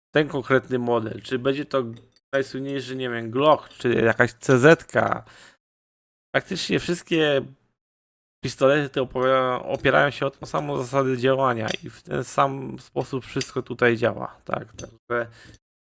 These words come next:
no, pokazałem wam to na, na jednym przykładzie.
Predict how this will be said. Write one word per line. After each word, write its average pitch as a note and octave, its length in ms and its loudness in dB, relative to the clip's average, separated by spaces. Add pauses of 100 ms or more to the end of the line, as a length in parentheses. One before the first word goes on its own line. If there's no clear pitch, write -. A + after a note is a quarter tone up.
(300)
no, B2+ 300 6
pokazałem C#3+ 680 8
wam C#3 140 2
to C3+ 280 -4
na, C3 200 0
na B2+ 200 0
jednym F#3 220 2
przykładzie. A#2 600 2